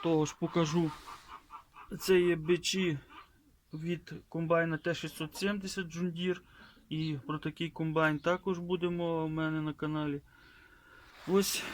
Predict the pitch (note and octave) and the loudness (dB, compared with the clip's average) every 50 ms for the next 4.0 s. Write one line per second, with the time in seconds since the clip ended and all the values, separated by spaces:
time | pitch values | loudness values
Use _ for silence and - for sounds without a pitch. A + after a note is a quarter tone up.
0 | - - D#3+ D3 - - F#3 F3 D#3+ E3 D#3+ - - G3+ F#3+ E3+ F3+ E3 - F3 | -8 -8 -8 -6 -2 0 0 0 0 -4 -4 -2 -2 -2 0 -2 -4 -6 -6 -6
1 | E3+ E3+ D#3+ D3+ - - D3 D#3 D3+ - - F3 E3+ E3 E3 F3 E3+ E3 D#3+ D#3+ | -4 -4 -4 -6 -6 -4 -4 -4 -4 -4 -6 -6 -4 -2 -2 0 0 0 2 0
2 | D#3 D3 - - E3+ E3 D#3+ D3+ D3 - D#3 D#3 D3+ E3 E3+ F3 F3+ F3+ F3+ F#3 | 0 -2 -2 -4 -2 -2 -2 -2 -2 -2 -2 0 0 0 0 0 -2 -4 -8 -10
3 | F#3 - - - - - - - - - - - - - D3+ D3+ D3+ D3+ D3 | -12 -14 -16 -18 -18 -18 -18 -20 -20 -20 -20 -20 -16 -8 -4 -2 -2 -2 -2